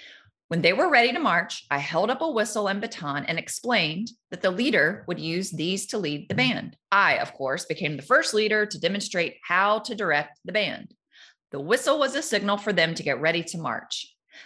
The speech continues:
Then when I pointed the baton, baton forward, that was their signal to play and march. When they heard the whistle again, that was the signal to stop. For the next few minutes, I led them around the pool as they marched and made music.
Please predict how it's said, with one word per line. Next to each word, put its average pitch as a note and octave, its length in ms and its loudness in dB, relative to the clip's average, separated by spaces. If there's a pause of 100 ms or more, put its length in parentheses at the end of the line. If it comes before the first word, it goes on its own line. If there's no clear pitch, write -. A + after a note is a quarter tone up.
(100)
Then B3 220 4
when C4+ 140 6
I E3+ 100 4
pointed C#4+ 400 0
the - 40 2
baton, E3 460 2
baton D#3+ 360 -4
forward, F3 600 0 (440)
that A3+ 220 4
was A#3 140 0
their D3+ 140 0
signal D#3 340 -8
to F#3+ 120 -4
play C3 420 -2
and A3+ 100 2
march. - 540 0 (460)
When F#3+ 140 0
they E3+ 120 4
heard G3+ 300 2
the F4+ 80 -2
whistle A#3+ 340 0
again, F3+ 460 -4 (260)
that F#3+ 320 2
was D3+ 160 0
the D3 80 -8
signal C#3 320 -6
to C#3+ 100 -8
stop. - 360 -2 (520)
For G3+ 100 0
the F3 100 2
next G#3+ 300 2
few C#4+ 180 0
minutes, F3+ 440 0 (120)
I D3 120 0
led E3+ 300 2
them C4 140 0
around A3+ 260 2
the A3+ 60 -2
pool F3+ 500 -2
as C3 120 -6
they A#2+ 140 -6
marched F#3+ 440 0
and G3 100 -6
made E3+ 220 -4
music. A2 300 -8